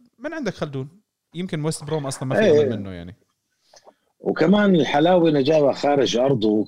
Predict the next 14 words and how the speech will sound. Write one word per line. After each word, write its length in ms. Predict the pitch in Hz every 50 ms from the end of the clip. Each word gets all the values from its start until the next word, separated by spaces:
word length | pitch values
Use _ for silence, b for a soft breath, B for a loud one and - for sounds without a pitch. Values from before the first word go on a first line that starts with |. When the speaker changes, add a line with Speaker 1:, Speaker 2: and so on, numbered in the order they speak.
| - -
Speaker 2:
وأنهاها 580 | 98 98 107 110 123 117 104 139 151 143 131 127
بالشوط 380 | 113 - - - 127 113 -
الأول، 340 | 117 113 113 113 107 92 90
أربعة 360 | 98 120 123 120 113 101 101
صفر 280 | - - 117 - - 98
بالشوط 420 | 85 87 90 - - 98 - -
الأول، 380 | 85 82 87 90 87 87 85 - _ b b b b b b
وبدون 420 | 98 95 101 120 131 160 180 170
ما 160 | 156 139 139 147
إنه 220 | 156 143 131 131
يلعب 340 | 147 151 139 123 127 110 92
بقلب 440 | - - - - 135 143 127 95 80
هجوم 640 | 85 101 107 107 104 123 131 135 131 131 131 113 - _ _ _ _ -
صريح. 580 | - - 98 101 104 92 - - - - -